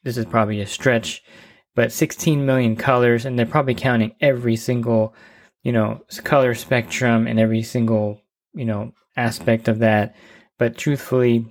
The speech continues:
if you look at it, it just says a rainbow of colors, and the colors are really bright and crisp. The Even Glow name means that the light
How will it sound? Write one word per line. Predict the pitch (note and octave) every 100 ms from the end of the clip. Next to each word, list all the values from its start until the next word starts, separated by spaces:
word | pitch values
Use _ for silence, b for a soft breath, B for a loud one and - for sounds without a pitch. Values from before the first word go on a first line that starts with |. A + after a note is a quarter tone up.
| -
if | A#2+
you | A#2
look | A#2+ A#2
at | A2+ A2
it, | A2+
it | A2+
just | A#2 A2+
says | A2+ G#2+
a | G#2+
rainbow | G#2 G#2+ G#2+ A2+
of | G#2 -
colors, | A#2+ A2+ A2+ A2 A2+ b b b b
and | A#2 A2 G#2+
the | A#2
colors | - F#3+ E3 A#2
are | G#2
really | A2+ B2 A#2+
bright | - - G#2+ A#2+
and | A2 -
crisp. | - C#3+ C3+ - - -
The | D#3 F3+
Even | F#3 E3
Glow | D3+ C3+
name | B2+ B2+ C3 C3 b b b b -
means | D3 C#3+ A#2 -
that | B2+ A#2+ - _ _ _
the | A#2+ A#2+ A#2
light | A#2+ A#2+ B2